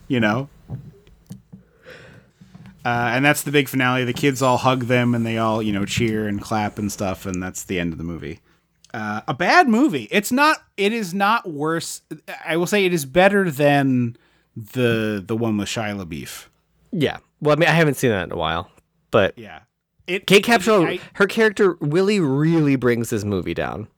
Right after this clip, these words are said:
Speaker 1: Oh,
Speaker 2: If,
Speaker 1: yeah. Willie
Speaker 2: truthfully,
Speaker 1: is
Speaker 2: if you,
Speaker 1: awful.
Speaker 2: or if you were even, like, someone shitty editing, just, like, edited out all of her scenes in the movie, it's sig-, already it's, like, a significant improvement because there's no, like, whining and screaming and, like,
Speaker 1: Right, right.
Speaker 2: not helping.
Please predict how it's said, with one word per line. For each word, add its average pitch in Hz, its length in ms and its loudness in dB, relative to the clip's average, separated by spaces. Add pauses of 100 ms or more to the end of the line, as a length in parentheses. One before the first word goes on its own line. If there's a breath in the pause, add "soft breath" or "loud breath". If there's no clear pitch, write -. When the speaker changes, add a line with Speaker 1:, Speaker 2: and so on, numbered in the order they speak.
(280)
Speaker 1:
Oh, 160 180 -2
Speaker 2:
If, 156 160 6
Speaker 1:
yeah. - 160 -8 (120)
Willie 170 160 -4
Speaker 2:
truthfully, 202 380 2
Speaker 1:
is - 140 -12 (100)
Speaker 2:
if 165 140 2
you, 214 220 2
Speaker 1:
awful. - 180 -10 (360)
Speaker 2:
or 170 220 4
if 160 120 0
you 196 200 4
were 185 260 0 (220)
even, 190 280 2
like, 151 260 0
someone 143 320 2
shitty 131 380 2
editing, 113 380 2
just, 110 160 -2
like, 107 160 0 (380)
edited 135 300 2
out 120 300 4
all 110 220 4
of 104 100 0
her 113 140 2
scenes 113 400 -2
in 120 80 2
the 110 100 0
movie, 139 480 0 (460)
it's 151 120 -2
sig-, - 280 0 (340)
already 143 440 4
it's, 117 180 0
like, 117 100 2
a 107 60 -2
significant 120 440 2
improvement 123 460 0
because 117 160 0
there's 123 180 2
no, 127 180 4
like, 110 260 2
whining 143 500 2
and 107 100 -2
screaming 139 600 0
and, 101 120 -4
like, 98 280 -2
Speaker 1:
Right, 123 100 -14
right. 117 380 -14
Speaker 2:
not 127 480 2
helping. 107 520 0